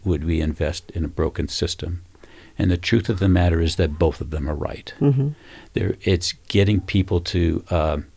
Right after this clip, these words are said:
Speaker 1: understand the other side of these things, which is why I, I sometimes to, I, I enjoy it more than others, but interacting in social media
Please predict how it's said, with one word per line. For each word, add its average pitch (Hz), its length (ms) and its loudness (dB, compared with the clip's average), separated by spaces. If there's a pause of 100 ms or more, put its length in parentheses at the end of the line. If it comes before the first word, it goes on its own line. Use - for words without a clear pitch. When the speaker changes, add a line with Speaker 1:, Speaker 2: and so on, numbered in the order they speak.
(300)
Speaker 1:
understand 85 1080 2
the 80 240 -2
other 78 220 -2
side 82 400 0
of 73 100 -4
these 76 220 -6
things, 80 400 -4
which 82 180 -8
is 78 140 -8
why 90 420 -2 (560)
I, 76 60 0
I 67 60 -2 (960)
sometimes 95 520 4
to, 82 220 -2 (100)
I, - 280 -4 (1000)
I 80 60 4
enjoy 82 300 2
it 78 80 0
more 82 240 4
than 90 140 0
others, 82 340 0
but 87 160 0
interacting 90 600 4
in 82 80 0
social 82 360 -2
media 85 480 0